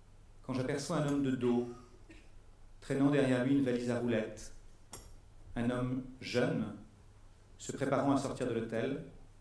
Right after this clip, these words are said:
la jeunesse, elle émane de son allure, de sa tenue, et je suis aussitôt écrasé par cette image, parce que c'est une image impossible,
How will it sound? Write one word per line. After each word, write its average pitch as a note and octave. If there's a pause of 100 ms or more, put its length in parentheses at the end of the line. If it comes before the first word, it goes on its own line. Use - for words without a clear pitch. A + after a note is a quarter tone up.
(1700)
la B2
jeunesse, C#3+
elle C3+
émane C#3
de B2+
son B2
allure, B2
de C3+
sa -
tenue, B2
et -
je B2+
suis A#2+ (1000)
aussitôt C#3
écrasé C#3+
par -
cette -
image, G#2 (1040)
parce -
que -
c'est C#3+
une C#3+
image C#3+
impossible, A#2+